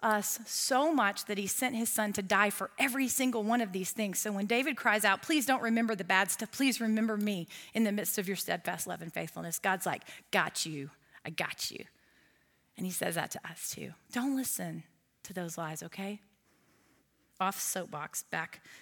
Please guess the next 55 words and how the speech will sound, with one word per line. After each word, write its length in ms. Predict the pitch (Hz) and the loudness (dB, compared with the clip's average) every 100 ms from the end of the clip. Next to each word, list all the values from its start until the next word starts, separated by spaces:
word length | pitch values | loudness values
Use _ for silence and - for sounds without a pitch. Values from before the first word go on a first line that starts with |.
| - | -8
into 400 | 196 190 180 196 | -4 -4 -4 -4
the 140 | 180 180 | -4 -4
podium 400 | 190 185 180 175 | -2 0 -2 0
here. 260 | 180 165 185 | 0 2 2
Okay, 280 | 233 208 180 - - - | 6 6 4 -2 -14 0
verses 320 | 247 262 262 | 4 4 4
twelve 320 | - 269 269 233 | 2 2 2 2
through 140 | 269 | 0
twenty-two. 760 | 247 254 247 214 - 247 214 190 - - - | 4 4 2 0 2 4 4 2 -4 -10 6
I'm 120 | 247 | 8
not 160 | 247 247 | 8 8
gonna 160 | 269 | 4
read 240 | 254 285 262 | 6 6 8
all 100 | 226 | 6
this. 220 | 226 220 | 4 2
I'm 100 | 220 | 0
just 160 | 214 | 0
gonna 180 | 240 233 | 2 2
jump 300 | 196 233 233 | 4 4 4
around 320 | 254 254 254 | 6 8 8
a 60 | 226 | 4
little 180 | 208 208 | 2 2
bit 220 | 196 - | 2 2
for 100 | 214 | 0
the 100 | 196 | 0
sake 280 | - 208 208 | 2 0 0
of 100 | 196 | -6
time, 380 | - 220 214 202 | 2 6 6 4
but 100 | 202 | 0
I 80 | |
did 180 | 202 240 | 2 0
want 200 | 247 262 | 2 0
you 120 | 226 | 0
to 60 | 226 | 0
see 580 | - - 233 214 202 196 - - - - _ _ 202 | 0 2 2 2 -2 -6 -18 -20 -20 -20 _ _ -2
that 100 | 226 | -2
I 80 | 214 | 0
feel 180 | - 269 | 0 4
like 180 | 247 202 | 4 4
this 200 | 240 262 | 2 2
is 140 | 208 | 0
the 80 | 220 | 0
most 280 | 214 - - | 0 -2 -6
key 420 | - 294 294 302 | -4 -2 0 2
request 680 | 311 311 - 214 196 - - | 0 0 2 0 0 -6 -6
that 120 | 240 | -2
David 300 | 220 220 220 | 0 2 0
has 340 | 185 180 175 | 0 -2 -4
for 160 | - 196 | -8 -4
God. 280 | 185 - - - | -2 -4 -8 -4
He 100 | 233 | -2
says 300 | - 220 196 | 0 0 -2
this, 320 | 175 170 - | -4 -4 -6
he 120 | 208 | -4
says, 280 | 202 214 - | -2 0 -2